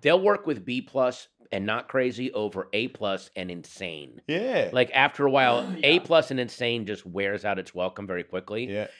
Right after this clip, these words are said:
Speaker 1: And that's why you see a lot of these, you know, someone like Stephen Root, who, by the way, is A plus, but he's not insane, totally talented. And everyone's like, "Oh, yeah, Stephen Root." 'Cause they've got,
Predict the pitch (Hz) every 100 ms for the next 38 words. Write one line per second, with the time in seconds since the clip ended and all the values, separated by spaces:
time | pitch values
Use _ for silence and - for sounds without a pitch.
0 | _ - 120 - 113 104 117 107 107 107
1 | 101 - _ _ _ 127 110 - 139 131
2 | 113 101 _ _ _ - 135 104 110 131
3 | 113 98 90 101 95 85 92 107 85 82
4 | 73 - 82 78 - 92 104 107 - -
5 | _ 85 92 107 147 139 - 92 90 90
6 | 95 _ _ _ _ - 117 139 143 139
7 | 107 98 95 104 95 107 110 98 101 143
8 | 139 113 - 127 123 113 113 107 _ -
9 | - 170 208 220 208 185